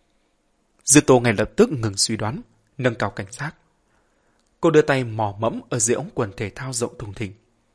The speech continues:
rút con dao găm kim khập buộc ở bên bắp chân ra.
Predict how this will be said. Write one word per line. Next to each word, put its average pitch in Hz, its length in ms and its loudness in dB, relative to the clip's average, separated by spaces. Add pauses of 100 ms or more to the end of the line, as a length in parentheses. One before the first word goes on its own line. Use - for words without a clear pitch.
(300)
rút 208 240 0
con 143 120 0
dao 117 140 -2
găm 113 180 -4
kim 135 240 -6
khập 113 220 -6 (440)
buộc 127 220 0
ở 135 60 -4
bên 123 200 -6
bắp 175 160 -10
chân 110 180 -8
ra. 110 240 -10